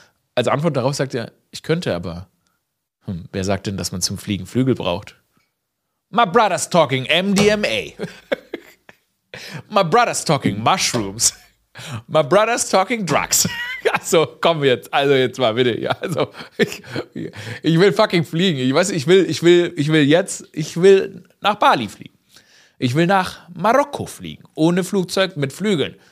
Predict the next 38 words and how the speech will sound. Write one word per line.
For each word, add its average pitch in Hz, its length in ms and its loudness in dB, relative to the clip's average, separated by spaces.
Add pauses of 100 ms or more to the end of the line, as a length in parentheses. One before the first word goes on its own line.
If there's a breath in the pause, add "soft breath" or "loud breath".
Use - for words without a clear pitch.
(160 soft breath)
Und 143 220 -2
seine 143 220 2
Antwort 156 260 -2
ist, 165 140 -8
man 160 120 -4
kann 165 140 -2
auch 165 80 -2
ohne 196 200 2
F-, - 120 -10
F-, 120 220 -10
Flügel 127 280 -2
fliegen. 113 280 -8 (960 loud breath)
Pa-, - 180 -10 (460)
ich - 100 -20
kann 208 160 -2
mir 190 140 2
schon, 170 400 -2 (280 soft breath)
ich - 100 -12
kann 175 140 0
schon 208 160 0
die 175 100 4
Augen 196 220 4
schließen, 156 260 -2
mir 139 100 -2
vorstellen, 170 320 -2
dass 131 120 -4
ich 120 60 -8
fliege, 170 240 0
aber 131 100 2
das 151 140 0
ist - 240 0 (320)
kein 180 340 -4 (260)
Fliegen. 233 320 -2 (840 soft breath)
Also, 151 160 -2
also 160 200 -4
wovon 180 160 -4
redest 196 320 -4
du? - 100 -10